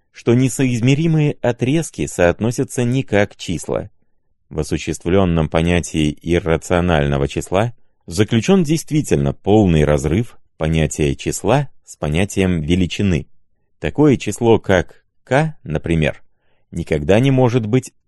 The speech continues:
отграничение или точно представлено отрезком.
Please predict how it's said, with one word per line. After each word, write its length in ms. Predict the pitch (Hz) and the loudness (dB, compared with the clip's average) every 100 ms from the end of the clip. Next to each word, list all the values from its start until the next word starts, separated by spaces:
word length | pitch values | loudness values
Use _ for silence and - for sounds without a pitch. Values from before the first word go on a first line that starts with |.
| - | -8
отграничение 1120 | 95 82 82 87 80 - 87 107 120 123 117 - - | -6 0 2 2 0 0 0 2 0 -2 -4 -12 -6
или 200 | 113 120 | -4 -4
точно 680 | - 113 107 - 127 131 - | -2 4 4 2 -2 -2 -4
представлено 800 | - 98 - - 92 90 90 90 - | -6 -4 -4 2 4 6 4 2 2
отрезком. 680 | 90 95 85 71 - 73 | 0 0 0 0 -6 -12